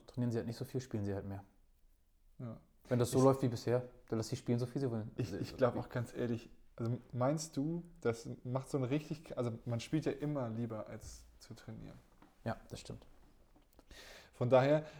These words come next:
Speaker 2: lassen wir sie einfach mal spielen. Sie sollen so weitermachen, wie sie aufgehört haben. Und wir sehen uns, hören uns am, beim nächsten Mal einfach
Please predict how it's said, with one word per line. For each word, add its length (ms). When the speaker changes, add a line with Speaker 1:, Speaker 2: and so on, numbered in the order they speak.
Speaker 2:
lassen 220
wir 80
sie 100
einfach 140
mal 100
spielen. 480
Sie 100
sollen 180
so 120
weitermachen, 500
wie 60
sie 120
aufgehört 500
haben. 420
Und 720
wir 520
sehen 420
uns, 440
hören 300
uns 540
am, 540
beim 100
nächsten 280
Mal 180
einfach 240